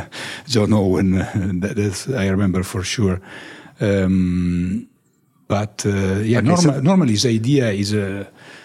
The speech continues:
Speaker 1: a starting point, the idea, and, and then the whole group jump on it and, and, uh, articulate the idea in a deeper and deeper way.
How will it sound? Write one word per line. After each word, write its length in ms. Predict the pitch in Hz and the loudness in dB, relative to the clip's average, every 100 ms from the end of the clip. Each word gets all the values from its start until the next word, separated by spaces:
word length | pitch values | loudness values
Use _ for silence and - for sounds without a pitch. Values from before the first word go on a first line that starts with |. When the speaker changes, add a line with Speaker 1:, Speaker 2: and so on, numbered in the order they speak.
| - - | -20 -10
Speaker 1:
a 40 | |
starting 540 | - - 139 117 110 101 | -4 -2 -4 -2 -2 -2
point, 440 | - 92 117 123 | -2 0 0 -2
the 100 | 98 | -2
idea, 380 | 95 98 120 143 | -2 -2 0 0
and, 280 | 101 104 101 | -2 -2 -4
and 160 | - 104 | -4 -4
then 220 | 123 90 | -2 0
the 100 | 104 | 2
whole 180 | 113 113 | 2 0
group 460 | 95 113 127 92 | -2 -2 -2 -4
jump 360 | 92 110 120 107 | -2 -2 -2 -2
on 160 | 104 107 | -2 -2
it 240 | 117 - | -2 -4
and, 320 | 101 92 92 | -6 -4 -4
and, 340 | 95 92 92 92 | -4 -4 -4 -4
uh, 140 | 90 - - - - 113 | -6 -8 -16 -20 -12 -10
articulate 680 | - - 107 - 104 104 92 | -6 -6 -4 0 0 0 0
the 140 | 92 | -2
idea 360 | 90 95 104 95 | -2 0 0 0
in 160 | 85 | -2
a 160 | 92 90 | -4 -4
deeper 360 | 87 101 92 | -6 -6 -6
and 140 | 87 90 | -6 -4
deeper 320 | 95 95 87 | -4 -4 -4
way. 340 | 101 98 87 | -2 -2 -4